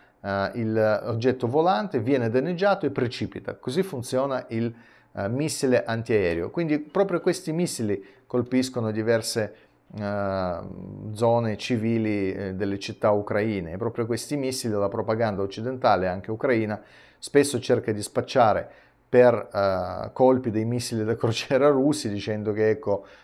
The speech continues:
in un palazzo, eh, un appartamento è stato bruciato da un missile da crociera. Se un missile da crociera colpisce un palazzo, cari amici, tutto il palazzo crolla con tutta la gente che c'è dentro.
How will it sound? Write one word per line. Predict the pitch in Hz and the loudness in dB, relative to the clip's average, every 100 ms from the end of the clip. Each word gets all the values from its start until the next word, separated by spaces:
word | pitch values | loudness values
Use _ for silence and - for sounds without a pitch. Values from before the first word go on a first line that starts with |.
| _ 117 | _ -4
in | 120 | -2
un | 123 | 0
palazzo, | 120 117 120 123 123 - 110 107 101 101 98 | 6 8 10 8 4 2 4 4 2 -2 -4
eh, | 131 | -2
un | 123 | 2
appartamento | 123 123 120 120 120 127 120 | 4 6 4 2 -2 -4 -4
è | |
stato | - 107 117 | -4 -4 -4
bruciato | 110 120 - 135 131 | -2 -2 2 2 0
da | 104 | -4
un | 110 | -4
missile | 117 - 101 | -4 -4 -4
da | 101 | -4
crociera. | 104 107 - 98 92 | -6 -8 -2 -2 -2
Se | - 120 | -8 -8
un | 120 | -6
missile | 151 - 117 | -4 0 0
da | |
crociera | 110 120 - 139 120 - - - | 0 -2 2 4 2 0 -14 -10
colpisce | - 127 143 135 | 2 2 2 0
un | 127 117 | -2 2
palazzo, | 127 139 147 123 | 6 6 4 2
cari | 117 107 | 0 0
amici, | 113 131 113 | 0 -2 -4
tutto | 107 131 120 | -6 -2 -2
il | |
palazzo | - 107 110 110 98 | 2 4 4 2 -6
crolla | 107 113 107 92 | 0 2 4 0
con | 101 98 | -6 -10
tutta | 117 104 | -6 -2
la | 98 | -2
gente | 101 110 98 | -2 -4 -4
che | |
c'è | 95 98 | -6 -4
dentro. | 92 95 - - | -2 -2 -4 -16